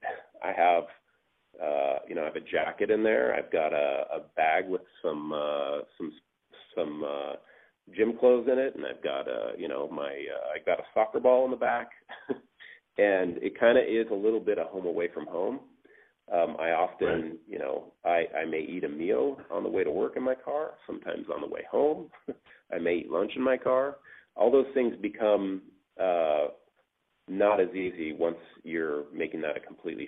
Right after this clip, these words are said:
Speaker 1: shared vehicle. So,
Speaker 2: Right.
Speaker 1: you know, that would impact the consumer on one side of it. But I think, um, the economics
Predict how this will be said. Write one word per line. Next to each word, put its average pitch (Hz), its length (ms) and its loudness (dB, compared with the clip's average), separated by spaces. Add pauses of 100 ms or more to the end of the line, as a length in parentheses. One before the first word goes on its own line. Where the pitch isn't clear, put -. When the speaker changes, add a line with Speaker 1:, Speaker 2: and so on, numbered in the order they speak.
Speaker 1:
shared 73 280 -4
vehicle. 113 480 -6 (560)
So, 92 420 6 (300)
Speaker 2:
Right. 87 260 8
Speaker 1:
you 95 60 0
know, 82 140 0
that 95 220 2
would 92 140 0
impact 90 380 -4
the - 60 -20
consumer 85 520 -6
on 76 160 -4
one 78 260 -4
side 73 200 -4
of 69 100 -6
it. 71 300 -8
But 80 340 -2
I 82 80 0
think, 98 400 -2 (100)
um, 80 320 -2
the 78 200 -6 (260)
economics 95 520 2